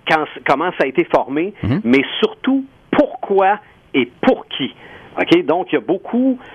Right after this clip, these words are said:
Speaker 1: de, de bouts de documentaires sur les fans de ces petites figurines-là, qui sont des geeks, parce que, euh, on veut, euh, un geek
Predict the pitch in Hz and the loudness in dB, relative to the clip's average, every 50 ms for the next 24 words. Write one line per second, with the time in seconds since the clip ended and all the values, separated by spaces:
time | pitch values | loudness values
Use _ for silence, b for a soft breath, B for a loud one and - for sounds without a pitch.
0 | B B B - 92 139 143 147 156 151 120 - - _ - - 110 139 131 - | B B B 0 2 4 4 4 2 2 0 -4 -20 _ -6 0 0 0 0 0
1 | 160 233 254 165 147 131 127 - - - 151 135 127 - 180 185 196 - - - | -4 -4 -2 0 -2 -2 -2 -6 -4 -4 -2 -2 0 0 -2 -2 -2 -6 -6 -6
2 | 117 120 127 123 113 - - - - 185 196 214 208 185 156 131 113 - B B | -4 -2 -2 -4 -4 -6 -8 -4 -2 0 0 0 -2 -4 -6 -6 -6 -8 B B
3 | B B B B B 202 - 151 156 - - - 156 131 127 123 - _ _ - | B B B B B 2 2 2 2 0 -2 -2 -2 -2 -2 -4 -8 _ _ -2
4 | 196 170 - - - 240 - - - - 175 135 131 143 135 135 135 123 117 110 | -2 -2 -2 -4 -10 -10 -8 -6 -4 -2 0 2 2 2 2 2 0 -2 -2 0
5 | 113 123 143 196 208 B B B B B B B - - - - - 165 160 170 | 0 0 0 -2 -6 B B B B B B B -6 -4 -4 0 2 2 2 2
6 | 156 120 135 131 120 117 101 - 143 156 156 123 - - - - 101 - - - | 0 0 -2 -2 -2 -4 -4 -2 -2 -2 -2 -2 -8 -8 -4 -4 -4 -4 -4 -2
7 | - 139 123 117 113 107 98 101 104 107 101 98 101 113 127 131 127 120 110 98 | 2 2 2 2 2 -2 -4 -4 -4 -2 -4 -2 0 2 2 4 4 2 2 2
8 | B B B B B 123 123 123 113 98 113 165 175 143 - | B B B B B 2 4 4 2 2 0 -2 0 -2 -4